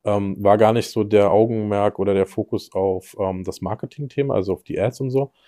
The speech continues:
na, wo du eigentlich richtig stark bist sozusagen, war gar nicht so mein,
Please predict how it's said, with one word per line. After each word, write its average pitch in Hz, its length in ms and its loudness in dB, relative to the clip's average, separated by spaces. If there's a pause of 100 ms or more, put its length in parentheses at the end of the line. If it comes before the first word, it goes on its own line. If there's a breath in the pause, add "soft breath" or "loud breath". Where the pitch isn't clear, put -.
(220 soft breath)
na, 104 120 0
wo 101 100 -4
du 110 120 2
eigentlich 98 320 -2
richtig 104 240 -8
stark 107 320 -4
bist - 140 -4
sozusagen, 110 420 -4
war 101 120 2
gar 101 160 2
nicht 113 140 -6
so 104 140 -4
mein, 104 520 -2